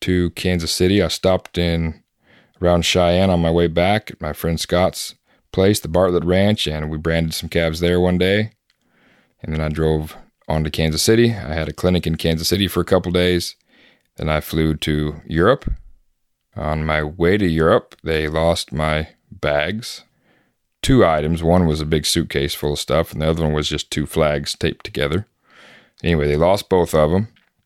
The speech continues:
and we ended up finding,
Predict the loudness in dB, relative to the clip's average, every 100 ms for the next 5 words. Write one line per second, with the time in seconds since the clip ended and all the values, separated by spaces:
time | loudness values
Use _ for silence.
0 | _ _ -8 -4 -2 -2 -4 -8 _ _
1 | -4 0 4 2 0 0 2 4 2 0
2 | -2